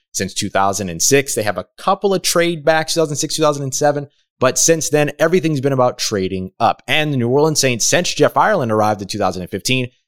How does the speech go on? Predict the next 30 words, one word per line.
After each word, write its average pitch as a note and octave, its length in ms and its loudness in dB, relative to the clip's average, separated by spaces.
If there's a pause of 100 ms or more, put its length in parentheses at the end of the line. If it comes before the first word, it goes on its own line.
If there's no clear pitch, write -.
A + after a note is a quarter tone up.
have A2 100 -2
traded A#2+ 320 2
up G#2+ 220 0
every E3+ 400 0
single C3+ 480 -2
season A2+ 580 -2 (180)
so A2 280 2
far G2 460 2
of G#2 200 0
his F#2+ 340 -2 (140)
tenure. G2 480 -4
The G#2+ 160 -8 (120)
only B3+ 420 2
thing G3 420 -2
to - 140 -4
note, D3 480 2
though, F2 380 -4 (260)
is A#2+ 100 -2
that C3 120 2
they've A#2+ 200 -2
never A#2 380 0
traded E3 260 -2
up C3 140 2
for B2+ 120 2
a A2 60 4
wide F#2 280 2
receiver A2+ 500 0
since A2+ 340 -2
Jeff A#2+ 180 0
Ireland F#2 500 0